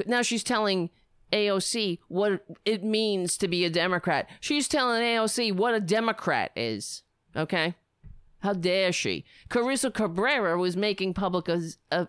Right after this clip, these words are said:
public appearances on behalf of Beneficent as recently as this year. In January, she appeared on C N B C, where she remained a, a contributor after quitting her staff job.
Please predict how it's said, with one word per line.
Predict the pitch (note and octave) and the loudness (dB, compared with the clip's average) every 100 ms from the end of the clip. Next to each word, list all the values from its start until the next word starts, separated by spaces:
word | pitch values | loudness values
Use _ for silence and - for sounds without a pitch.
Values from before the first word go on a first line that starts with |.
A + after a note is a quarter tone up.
| - | -2
public | C#4+ C4+ C4 B3 - | -2 0 0 -2 -4
appearances | G3+ - F#4 D#4 G#3 - D3+ B2+ | -4 0 0 0 -2 0 -2 0
on | E3+ F3 | 0 0
behalf | F3+ G#3 B3 A3+ - - - - | 0 0 0 0 -2 -12 -10 -2
of | F#3+ F3 - - | 0 0 -6 -8
Beneficent | E3 G3 A3 - G#3 - F3+ F#3+ - - - - | 0 2 2 0 -2 -2 -2 -4 -8 -18 -16 -2
as | F#3 F#3+ F#3 | 0 2 0
recently | G3 C4+ - C4+ B3 A#3 | -2 0 0 0 0 2
as | G#3 E3 | 0 -2
this | D#3+ A#3+ E4 F3 | -2 -2 -2 -2
year. | E3+ D3+ C3+ D3+ | 0 2 2 0
In | - E3 | 0 0
January, | D#3 F3 F3+ F3 F3 F3+ | 0 0 0 0 0 0
she | F3 D#3+ | -2 -4
appeared | D#3 F3 E3+ | -4 -2 0
on | D3 - | -2 -2
C | F3+ D#3+ | -2 -2
N | D#3 | -2
B | D3 | -4
C, | - G#3 G#3 | -4 -4 -2
where | E3+ | -2
she | - E3 | -2 -2
remained | D3+ D3+ D#3 F3 E3+ D3+ | -2 -2 -2 -2 -2 -2
a, | C#3 _ - - _ _ _ _ | -4 _ -20 -20 _ _ _ _
a | - D3+ | -4 -2
contributor | F3 D#3+ A#3+ G#3+ G#3 G#3 - | -2 -2 -2 0 0 0 0
after | - G3+ C#3 | 0 -2 -6
quitting | - E3+ F3+ G#3 G#3+ A3 - | -4 -2 0 0 -4 -6 -6
her | C4 | -4
staff | - F#4+ G4+ - | -4 -4 -6 -6
job. | B3 D3 C3+ | -4 -2 -4